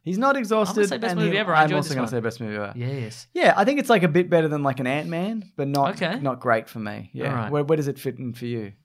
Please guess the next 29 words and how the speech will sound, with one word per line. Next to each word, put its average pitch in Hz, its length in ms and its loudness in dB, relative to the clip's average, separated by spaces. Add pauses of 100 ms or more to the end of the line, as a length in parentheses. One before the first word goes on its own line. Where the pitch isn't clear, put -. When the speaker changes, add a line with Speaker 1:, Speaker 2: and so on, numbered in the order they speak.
(340)
Speaker 2:
I - 100 -20
think 311 160 -14
it's 311 120 -10
in 269 60 -8
the 208 100 -2
upper 180 200 0
echelon 117 480 -4
just 160 200 -2
Speaker 1:
Hmm. 123 60 -8
Speaker 2:
because 135 440 -4
it's, - 460 -6 (120)
the, 143 280 -8
the 131 120 -10
character's 180 400 0
very 147 200 0
likable. 123 480 -2
It 120 60 -8
was 123 100 -6
a 123 80 -6
good, 151 280 -2
fun 147 420 0
kind 135 260 -2
of, 123 160 -6
you 131 120 -6
know, 120 280 0 (260)
teen 160 300 0
adventure 131 440 -2
movie. 123 640 -2
Speaker 1:
Yeah. 143 200 -2